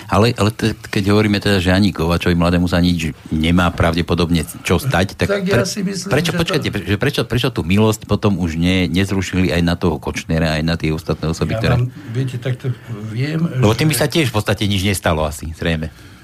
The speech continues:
Speaker 2: E, ja si myslím, že to je otázka, <laughs> viete, to,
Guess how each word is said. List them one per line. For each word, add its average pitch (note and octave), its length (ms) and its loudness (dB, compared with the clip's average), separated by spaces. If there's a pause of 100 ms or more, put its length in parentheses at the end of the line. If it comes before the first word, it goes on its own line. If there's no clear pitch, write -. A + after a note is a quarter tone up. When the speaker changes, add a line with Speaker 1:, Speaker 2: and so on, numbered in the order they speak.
(200)
Speaker 2:
E, C3 180 -12 (500)
ja E3 140 -8
si - 160 -10
myslím, D#3 360 -8
že C#3 260 -6
to C3 220 -8
je C3 120 -6 (380)
otázka, C3 680 -10 (200)
<laughs> - 380 -8
viete, C3 280 -6
to, A#2+ 340 -4